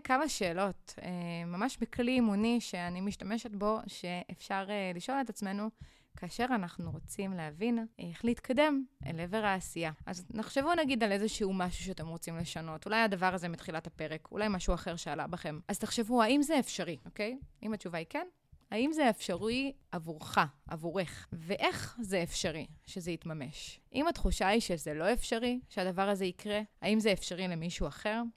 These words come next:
ואם זה ממש לא מתאפשר, אז אולי במי זה תלוי?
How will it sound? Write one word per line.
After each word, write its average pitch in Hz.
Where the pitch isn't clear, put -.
ואם 202
זה 185
ממש 180
לא 170
מתאפשר, 175
אז 160
אולי 160
במי 277
זה 294
תלוי? 254